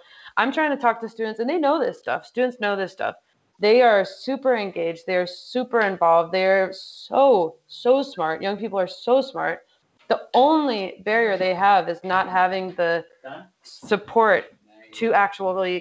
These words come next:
cast their ballot from the people that are supposed to be helping them. So that's where we step in and we're like, "This is colleges and universities' responsibilities. These are adults' responsibilities."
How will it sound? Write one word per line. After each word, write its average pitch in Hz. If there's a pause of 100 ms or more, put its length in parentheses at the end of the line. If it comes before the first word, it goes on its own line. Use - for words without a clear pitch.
(120)
cast 185
their 170
ballot 165
from 185
the 180
people 180
that 165
are 165
supposed 170
to -
be -
helping 160
them. 120 (160)
So 196
that's 262
where 247
we 233
step 226
in 180
and 180
we're 170
like, 170
"This 226
is 254 (100)
colleges 202
and 175
universities' 175
responsibilities. 170 (340)
These 202
are 226
adults' 196
responsibilities." 165